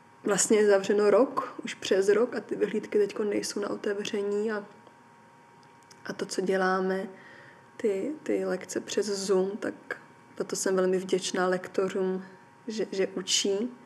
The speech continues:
a že to studuje v nějakém pohybu, ale není to tak, že by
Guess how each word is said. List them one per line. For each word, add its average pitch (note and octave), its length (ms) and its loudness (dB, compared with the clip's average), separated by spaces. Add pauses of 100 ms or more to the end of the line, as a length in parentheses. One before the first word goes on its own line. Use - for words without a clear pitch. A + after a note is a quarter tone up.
(760)
a - 40 -8
že G#3+ 120 -8
to F#3+ 220 -2
studuje F#3+ 400 2
v F#3+ 40 0
nějakém F#3+ 440 0
pohybu, F#3 760 2 (120)
ale F#3 640 0 (960)
není F#3 220 6
to F#3 120 -2
tak, E3+ 280 -2
že - 160 0
by F3+ 340 -4